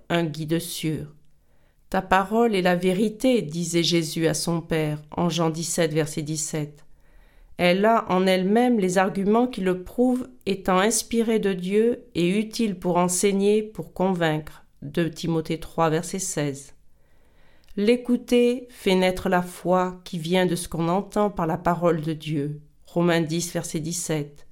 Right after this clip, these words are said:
Nous croyons en Jésus qui nous apporte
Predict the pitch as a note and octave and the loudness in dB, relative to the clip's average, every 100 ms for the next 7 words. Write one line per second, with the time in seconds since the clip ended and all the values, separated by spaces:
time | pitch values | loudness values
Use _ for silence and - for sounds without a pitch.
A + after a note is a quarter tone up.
0 | - - _ _ _ _ - G3 G#3 - | -20 -20 _ _ _ _ 0 0 0 -2
1 | G#3+ A3 A#3+ C4+ C4 F3+ F3+ F3 F#3+ F3 | 0 2 2 2 0 0 0 2 0 0
2 | G#3 A3+ G3+ F3 F3 F3 F3 A3 A3+ A3+ | -2 -2 0 0 2 0 0 0 0 -2
3 | - - | -14 -18